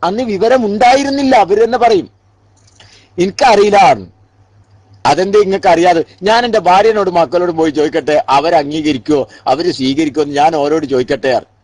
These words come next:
എന്നാ വാ, മാർഷിമാര് പറഞ്ഞു, "വേഗം ചെല്ലുക," പറഞ്ഞു. "ഞങ്ങളിവിടെ വെയിറ്റ് ചെയ്യാറുണ്ട്." ശരി. ഉം. അങ്ങനെ ഇവരെന്ത് പണി ചെയ്തു?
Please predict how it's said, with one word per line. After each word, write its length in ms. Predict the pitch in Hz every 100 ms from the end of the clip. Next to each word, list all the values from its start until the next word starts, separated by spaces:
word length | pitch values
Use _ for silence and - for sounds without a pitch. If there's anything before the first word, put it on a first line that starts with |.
| 131
എന്നാ 300 | 151 175 190 - -
വാ, 280 | - 143 147
മാർഷിമാര് 480 | 135 147 151 190 185
പറഞ്ഞു, 240 | 185 165
"വേഗം 240 | 160 147 151
ചെല്ലുക," 260 | 147 127
പറഞ്ഞു. 200 | 113 87 - _ _ _ -
"ഞങ്ങളിവിടെ 420 | 139 190 226 240
വെയിറ്റ് 260 | 220 208
ചെയ്യാറുണ്ട്." 600 | - 247 247 165 120 - _ _
ശരി. 320 | - 120 92 _ _ _ -
ഉം. 340 | 90 73 - _ _ _ - _ - - _ - -
അങ്ങനെ 300 | 165 220 277
ഇവരെന്ത് 340 | 247 254 262 254
പണി 180 | 240
ചെയ്തു? 380 | 233 220 196 170